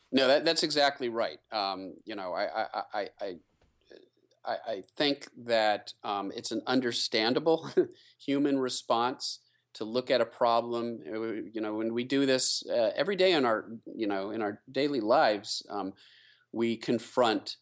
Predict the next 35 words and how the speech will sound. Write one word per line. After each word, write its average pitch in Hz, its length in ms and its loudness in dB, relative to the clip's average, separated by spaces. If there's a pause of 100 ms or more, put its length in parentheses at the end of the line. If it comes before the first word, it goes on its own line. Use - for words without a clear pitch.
(320)
challenges 101 760 -2
that - 140 -8
seem 101 320 -2
insurmountable, 104 960 -2 (120)
um, 82 460 -6 (120)
and 95 320 -6
seem 98 300 0
hopeless. 95 720 0 (120)
And 95 480 -2 (100)
it's 104 220 0
so 131 600 4 (800)
much 120 340 -2
easier, 117 760 -2
uh, 98 260 0
in 107 120 0
that 101 200 2
case 101 320 -4
to, - 280 -6 (220)
to 120 420 -2 (120)
just - 440 -4 (180)
deny 131 540 4 (160)
the 98 80 -10
problem, 95 400 -8
to 123 100 -8
move 156 240 6
on 156 260 6
to 127 80 0
something 123 420 0
else, - 420 -2
to 104 100 -12
move 135 220 -4
on 127 200 2
to 120 60 -2
more 127 200 -2
fertile, 117 540 0